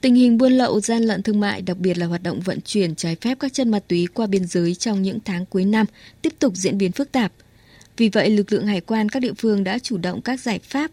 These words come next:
phòng chống ma túy, đồng thời tiếp tục phối hợp với các lực lượng chức năng thực hiện kiểm soát hiệu quả địa bàn, ngăn chặn các hành vi vi phạm.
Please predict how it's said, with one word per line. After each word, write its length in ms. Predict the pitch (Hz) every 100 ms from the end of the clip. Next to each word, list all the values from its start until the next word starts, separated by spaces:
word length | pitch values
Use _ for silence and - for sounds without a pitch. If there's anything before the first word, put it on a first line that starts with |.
| -
phòng 240 | 233 190 175
chống 300 | 185 175 208
ma 100 | 220
túy, 340 | - 180 202 330 - - -
đồng 160 | 240 247
thời 220 | 254 233
tiếp 160 | 320 320
tục 160 | 294 220
phối 200 | 208 220
hợp 180 | 269 202
với 180 | 185 175
các 160 | 262 285
lực 120 | 208
lượng 180 | 180 -
chức 160 | 254
năng 200 | 240 233 208 - - -
thực 100 | 262
hiện 220 | 247 214
kiểm 260 | - 208 165
soát 280 | - 302
hiệu 220 | 294 240 - -
quả 220 | 202 160
địa 120 | 170
bàn, 220 | 180 180 170 - - - -
ngăn 140 | 208
chặn 220 | - -
các 120 | -
hành 200 | 254 185
vi 180 | 160 175
vi 140 | 165 170
phạm. 240 | 190